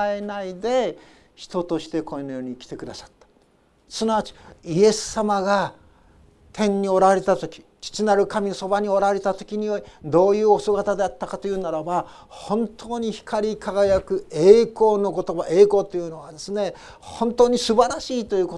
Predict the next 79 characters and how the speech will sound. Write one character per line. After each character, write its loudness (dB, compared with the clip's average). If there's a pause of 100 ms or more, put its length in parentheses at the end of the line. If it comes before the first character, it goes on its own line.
(140)
葉、 0 (360)
そ 0
れ 4 (320)
し -10
か -2
言 -4
い 0
よ 4
う 2
が -2
な 0
い 0
ん -4
で -8
す。 -12 (300)
素 -2
晴 2
ら -8
し -4
い 4
ん 2
で -4
す。 -20 (320)
た -6
だ -2
単 -6
に 0
で 0
す -6
ね、 -4
言 -2
葉 2
だ 2
け -6
が 0
素 -4
晴 0
ら -2
し -2
い -2
と -8
い 2
う -2
だ -2
け -10
で -6
な -6
く -20
て、 -8 (220)
栄 8
光 2
と 2
い 4
う 2
言 -6
葉 -4
の -4
中 -8
に -20 (160)
重 4
さ -6
と -10
い 2
う -2
こ -8
と 0
が -4
書 -4
い -2
て -2
あ -4
る。 -12 (180)
重 6
い 6
も 0
の 2
な 0
ん -8
だ。 -20